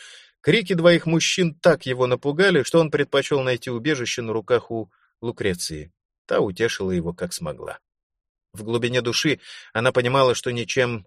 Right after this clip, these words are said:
уже не сможет помочь ни ему, ни его соплеменникам. Люсьен Элюан сразу сообразил, что журналистка похитила у него свинью, но был так рад, что нога оказалась подделкой,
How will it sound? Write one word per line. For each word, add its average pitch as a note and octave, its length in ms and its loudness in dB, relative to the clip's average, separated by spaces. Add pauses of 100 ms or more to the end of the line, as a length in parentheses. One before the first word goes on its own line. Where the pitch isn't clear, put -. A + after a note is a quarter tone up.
уже A2+ 280 -6
не A2+ 140 -6
сможет A2 440 -4
помочь G#2+ 420 -4
ни A2+ 120 -4
ему, F3 480 2 (320)
ни A#2 100 -4
его A2+ 300 -2
соплеменникам. E2 920 -6 (600)
Люсьен E3 540 4
Элюан C#3+ 560 6 (180)
сразу C#3 460 4
сообразил, A2+ 640 4
что G#2+ 240 -4
журналистка G2+ 720 -2
похитила A#2+ 720 0
у A#2 100 -6
него A#2 220 -2
свинью, G#2+ 500 -4
но E3 240 0
был F#3 320 -2
так - 320 2
рад, F3 340 4 (320)
что - 240 2
нога C#3 260 6
оказалась A2+ 500 4
подделкой, F3 760 4